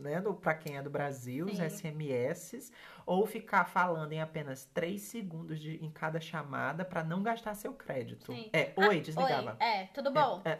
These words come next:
Speaker 1: desligava.
Speaker 2: Ah, aham.
Speaker 1: "Como é que você tá?" Desligava.
Speaker 2: Se você não passou por isso, provavelmente
Speaker 1: <laughs>
Speaker 2: você tinha uma certa condição financeira.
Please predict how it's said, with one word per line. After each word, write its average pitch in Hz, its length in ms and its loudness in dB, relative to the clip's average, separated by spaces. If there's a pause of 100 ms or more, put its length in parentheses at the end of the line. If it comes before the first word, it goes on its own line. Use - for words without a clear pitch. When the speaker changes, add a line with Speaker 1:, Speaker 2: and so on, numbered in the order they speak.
(140)
Speaker 1:
desligava. 151 640 0
Speaker 2:
Ah, 226 220 2
aham. 254 160 4
Speaker 1:
"Como 185 120 4
é - 40 2
que 180 40 -2
você 208 160 2
tá?" 170 180 6
Desligava. 147 720 -2
Speaker 2:
Se 349 120 -2
você 415 300 10
não 370 160 2
passou 330 320 6
por 247 180 -2
isso, 247 460 -2
provavelmente 285 1000 8
Speaker 1:
<laughs> 440 1040 12
Speaker 2:
você 302 540 10
tinha 285 380 2
uma 285 300 4
certa 285 300 4
condição 294 580 0
financeira. 214 920 4